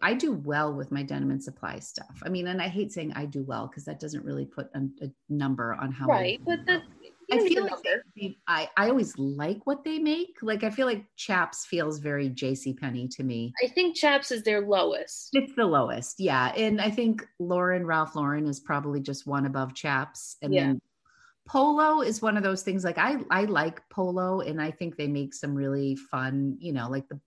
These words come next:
Speaker 1: the blue and gold Polo brand. Um,
Speaker 2: Mm-hmm.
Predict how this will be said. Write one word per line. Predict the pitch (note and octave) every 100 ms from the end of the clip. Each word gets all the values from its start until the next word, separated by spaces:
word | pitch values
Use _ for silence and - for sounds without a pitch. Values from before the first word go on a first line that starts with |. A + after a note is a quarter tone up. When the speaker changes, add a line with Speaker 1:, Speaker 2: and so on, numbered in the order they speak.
| _
Speaker 1:
the | F3+
blue | D3 D#3+ F3 E3+
and | D3+
gold | C#3+ C#3+ C#3 C3+
Polo | - D3 B2 A#2 A#2
brand. | B2 A2+ A2+ A#2+ B2+
Um, | C3 B2+ B2+
Speaker 2:
Mm-hmm. | B2+